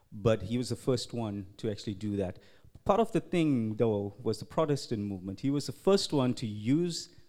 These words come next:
God's name in that Bible as Jehovah. And, um, it was a part of the belief system of the Protestant Reformation at the time,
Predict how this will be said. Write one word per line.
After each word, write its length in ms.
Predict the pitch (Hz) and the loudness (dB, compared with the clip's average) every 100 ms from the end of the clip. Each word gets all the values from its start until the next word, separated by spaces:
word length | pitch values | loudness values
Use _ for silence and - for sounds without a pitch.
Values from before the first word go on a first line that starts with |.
| - | -4
God's 380 | 117 135 110 107 | 0 0 -2 -4
name 420 | 117 113 110 107 - - | -2 -2 -4 -8 -12 -6
in 220 | 135 156 | -4 0
that 240 | 143 139 | 0 0
Bible 380 | 113 95 95 98 | -4 -6 -6 -6
as 160 | 101 95 | -6 -8
Jehovah. 640 | - 101 - 107 90 82 - - - _ _ _ _ _ _ _ _ _ _ _ - | -4 -4 0 0 0 -6 -8 -20 -20 _ _ _ _ _ _ _ _ _ _ _ -4
And, 340 | 107 107 107 | -2 0 -2
um, 480 | 107 104 104 104 107 - - - | -2 -2 -2 -4 -8 -12 -20 -6
it 100 | 117 | 0
was 180 | 117 113 | 0 0
a 60 | |
part 320 | - - 147 - | -4 0 -2 0
of 200 | 123 110 | -4 -2
the 60 | 110 | -4
belief 500 | 110 107 113 147 - | -2 0 0 0 -2
system 540 | - 156 - 110 101 | -8 -8 -6 -6 -6
of 120 | 101 101 | -8 -8
the 240 | 104 127 170 _ - - - | -8 -8 -12 _ -20 -20 -18
Protestant 520 | - 120 110 - 113 | -4 -2 -2 -6 -6
Reformation 580 | 104 101 104 113 117 107 | -4 -4 -2 -2 -4 -8
at 100 | 90 | -10
the 60 | - | -14
time, 380 | - - 120 | -14 -14 -14